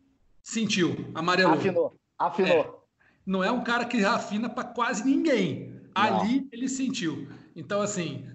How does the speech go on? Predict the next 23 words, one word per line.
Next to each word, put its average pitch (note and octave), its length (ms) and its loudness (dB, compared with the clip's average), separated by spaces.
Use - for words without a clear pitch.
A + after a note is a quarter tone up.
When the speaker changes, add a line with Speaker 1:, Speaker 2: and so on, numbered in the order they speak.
Speaker 1:
tem G3 160 2
que F3 100 -2
respeitar F#3 480 -2
o F3 40 -2
Vanderlei D#3+ 480 0
mesmo, F#3 480 -2
mas, F3 240 -6
assim, C3+ 440 -6
com-, G3+ 220 0
colocar G3+ 460 0
ele F#3+ 120 0
nesse F#3 220 0
rol E3 240 0
do D#3 100 -4
Mike D#3 220 -2
Tyson, F3 500 -2
eu D3+ 180 -2
acho D3 140 -4
que F#3 60 -6
é - 20 -4
uma D#3+ 120 -2
baita D#3 320 0
homenagem D3 520 0